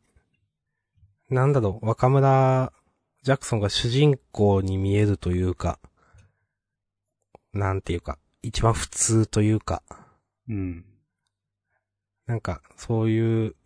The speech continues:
Speaker 1: とこに注目、目が行くなと自分は思いましたね、
Speaker 2: うん。
Speaker 1: やっぱ。うん。
Speaker 2: うん。ヒュースってさ、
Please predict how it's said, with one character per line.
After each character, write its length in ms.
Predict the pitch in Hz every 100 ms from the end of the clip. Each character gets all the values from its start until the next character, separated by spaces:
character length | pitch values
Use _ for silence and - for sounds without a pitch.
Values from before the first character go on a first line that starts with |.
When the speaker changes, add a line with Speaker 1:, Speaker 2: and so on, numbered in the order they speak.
| -
Speaker 1:
と 100 | 117
こ 120 | 127
に 180 | 110 101 _
注 200 | - 120
目、 240 | 110 107 113
目 160 | 117
が 100 | 117
行 100 | 101
く 100 | -
な 180 | 113 123
と 100 | -
自 160 | 95 92
分 120 | 92
は 40 |
思 180 | 87 87
い 40 | 87
ま 140 | 87
し 80 | -
た 100 | 117
ね、 80 | 107
Speaker 2:
う 20 |
ん。 20 |
Speaker 1:
や 60 | 98
っ 60 | -
ぱ。 200 | - - _ -
う 40 |
ん。 180 | 98 95 _ _ _ _ _ _ _ _ _ _ _ _ _ _ _ _ _ _ _ _ _ _ _ _ _ _ _
Speaker 2:
う 60 | 127
ん。 160 | 107 95 _ _ _ _ _ _ _ _ _ _ _ _ _ _ _ _
ヒ 180 | - 254
ュ 120 | 311
ー 40 |
ス 140 | 262 -
っ 40 | 95 _ _ _ _ _ -
て 120 | 87
さ、 280 | - 82